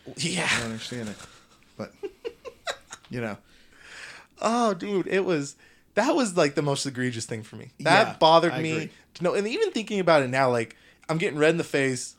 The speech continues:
Speaker 1: a little pissed off just thinking about it. Like,
Speaker 2: <laughs>
Speaker 1: anytime that part comes up, I'm like, "Skip,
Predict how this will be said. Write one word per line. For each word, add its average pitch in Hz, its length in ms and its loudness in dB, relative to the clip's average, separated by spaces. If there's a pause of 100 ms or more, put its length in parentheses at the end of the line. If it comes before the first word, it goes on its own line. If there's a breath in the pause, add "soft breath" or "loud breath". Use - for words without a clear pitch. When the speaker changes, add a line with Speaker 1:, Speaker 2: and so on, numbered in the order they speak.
Speaker 1:
a 147 40 -8
little 156 180 2
pissed 156 280 -2
off 131 180 2
just 135 160 -8
thinking 139 180 -4
about 127 180 2
it. 123 140 0
Like, 131 220 -2 (220 loud breath)
Speaker 2:
<laughs> - 200 -10
Speaker 1:
anytime 269 520 2
that 240 160 4
part 226 180 0
comes 202 180 -2
up, 214 120 0
I'm 156 100 -8
like, 117 140 -4
"Skip, - 320 -12